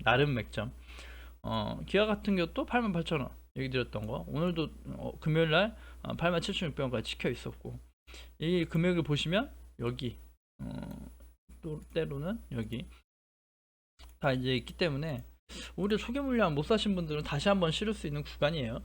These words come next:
어, 그러니까 좀 요런 것들 불안해할 종목 아니니까, 어, 안 가고 멈춰 있으면 담을 수 있고, 어, 그 다음에 그러니까 가지고 있는 것들을 수익을 보시면서, 어, 또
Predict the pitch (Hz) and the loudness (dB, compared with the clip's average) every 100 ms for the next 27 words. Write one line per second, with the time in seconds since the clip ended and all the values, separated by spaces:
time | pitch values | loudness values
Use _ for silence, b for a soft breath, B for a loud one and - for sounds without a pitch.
0 | - 117 110 120 131 127 127 120 - - | -6 -4 -4 -4 -4 4 4 4 -6 -14
1 | - - _ - 58 - - _ _ _ | -18 -20 _ -6 -4 -6 -14 _ _ _
2 | _ _ _ _ _ - 135 208 208 - | _ _ _ _ _ -4 0 2 0 2
3 | 190 135 104 - - 170 202 196 190 151 | 4 4 0 -6 6 10 10 10 6 4
4 | 139 151 127 113 113 107 90 175 - - | 0 2 2 2 0 0 -2 -2 -6 -18
5 | - 135 120 - - - 127 151 214 190 | -10 -6 -4 -6 -10 -4 0 6 4 4
6 | 165 131 - 139 214 180 - 151 196 202 | 0 0 2 2 4 0 0 -2 -2 -4
7 | - - 143 151 131 - 123 - - - | -10 -4 -2 -2 -6 -6 -6 -6 -12 -12
8 | - 104 - 135 117 143 - B B B | -8 -6 2 4 4 2 -4 B B B
9 | B B 160 156 - 160 165 247 262 196 | B B 10 10 10 8 8 8 6 6
10 | 196 190 - 175 165 - 202 190 139 123 | 6 2 2 0 0 0 0 2 2 0
11 | 147 117 104 156 233 - - 117 123 - | 0 0 0 -2 -2 -6 -6 -6 -4 2
12 | 165 - | 2 2